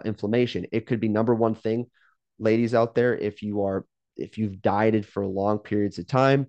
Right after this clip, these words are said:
contest prep, um, if you are a busy mom, uh, you have a really, really stressful work environment, those cortisol levels are gonna rise and you're gonna get a lot of <laughs> inflammation on your body.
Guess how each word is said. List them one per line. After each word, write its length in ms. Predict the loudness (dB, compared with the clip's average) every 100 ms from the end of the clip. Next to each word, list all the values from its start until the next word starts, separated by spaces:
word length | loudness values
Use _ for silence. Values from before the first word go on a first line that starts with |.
| _ _ _ 0
contest 520 | 0 0 -2 -4 -6
prep, 240 | -6 -6 -10 _ _ _ _ _ _ _ _
um, 200 | -4 0
if 140 | 0 -2
you 160 | 0
are 140 | 0 0
a 60 |
busy 380 | -2 -2 -2 -4
mom, 520 | -4 -2 0 -2 -6 _ _ _ -6
uh, 180 | -4 -2
you 180 | -2 0
have 160 | 0
a 60 | -2
really, 440 | -4 -4 0 0
really 300 | 0 2 0
stressful 600 | -2 -8 -6 -6 -6 -6
work 340 | -2 0 0 -2
environment, 580 | 0 0 0 0 -2 _ _ _ _
those 320 | 2 2 2 -4 _ -8
cortisol 480 | 0 2 2 2 2
levels 340 | 2 -2 -4
are 80 | -6
gonna 220 | -6 -6
rise 480 | -4 -6 -4 -4 -6
and 140 | -6 -2
you're 160 | 0
gonna 220 | 2 2
get 240 | 2 0 0
a 80 | -4
lot 280 | -4 -4 -4
of 100 | -4
<laughs> 100 | -6
inflammation 680 | -8 -4 0 2 0 -2 -6
on 140 | -6
your 100 | -6
body. 440 | 0 2 2 -4